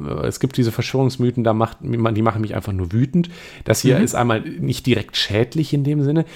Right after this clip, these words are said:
Speaker 1: aber ich kann es auch irgendwie verstehen, gerade aus der Perspektive von damals. Wenn du
Speaker 2: Ja.
Speaker 1: innerhalb von wenigen Jahren, äh, der Weltraum für dich also überhaupt kein Thema war und auf einmal soll
Speaker 2: Mhm.
Speaker 1: jemand auf dem Mond gelandet sein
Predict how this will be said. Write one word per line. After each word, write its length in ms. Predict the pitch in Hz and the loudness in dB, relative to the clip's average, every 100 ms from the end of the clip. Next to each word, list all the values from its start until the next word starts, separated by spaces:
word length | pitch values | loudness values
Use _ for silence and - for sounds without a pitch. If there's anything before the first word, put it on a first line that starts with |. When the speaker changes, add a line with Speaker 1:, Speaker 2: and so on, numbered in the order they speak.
| - - | -20 -12
Speaker 1:
aber 220 | - 120 | -2 0
ich 160 | 127 - | 0 -2
kann 180 | - 175 | -2 0
es 140 | 170 | 0
auch 80 | 127 | 0
irgendwie 240 | 131 127 | 0 0
verstehen, 360 | 117 113 - 107 | 0 -2 0 0
gerade 180 | 92 107 | 0 0
aus 120 | 113 | 0
der 100 | 113 | -2
Perspektive 440 | 107 - 101 120 98 | -6 -8 -4 -2 -2
von 220 | 101 90 | -2 0
damals. 420 | 98 95 - - - - _ _ _ | 0 -2 -6 -10 -20 -20 _ _ _
Wenn 100 | - 113 | -2 2
du 60 | |
Speaker 2:
Ja. 80 | 139 | 4
Speaker 1:
innerhalb 180 | 139 135 | 2 2
von 160 | 127 113 | 0 2
wenigen 340 | 180 208 143 | 0 0 0
Jahren, 540 | 123 131 143 127 113 - - - - - | 0 2 0 0 -6 -10 -16 -16 -20 -10
äh, 60 | - - 170 160 - _ | -10 -10 -16 -16 -18 _
der 140 | 127 117 | 0 4
Weltraum 480 | 135 139 110 110 110 | 2 0 0 2 2
für 160 | 120 | -2
dich 380 | 113 117 - - _ _ _ _ _ _ - | -2 -2 -4 -16 _ _ _ _ _ _ -2
also 200 | 113 101 | 0 0
überhaupt 300 | 101 127 - | 2 0 0
kein 140 | 101 | -4
Thema 280 | - 98 - | -4 -6 -2
war 180 | 98 107 | 0 0
und 120 | 107 | 0
auf 100 | 104 | 0
einmal 300 | 113 123 123 | 2 2 2
soll 80 | 120 | 4
Speaker 2:
Mhm. 60 | 127 | 2
Speaker 1:
jemand 160 | 123 | 2
auf 80 | 117 | 0
dem 100 | 110 | 0
Mond 260 | 101 156 190 | 2 0 0
gelandet 380 | 110 - - | -4 -6 -10
sein 300 | - - - | -4 -2 -2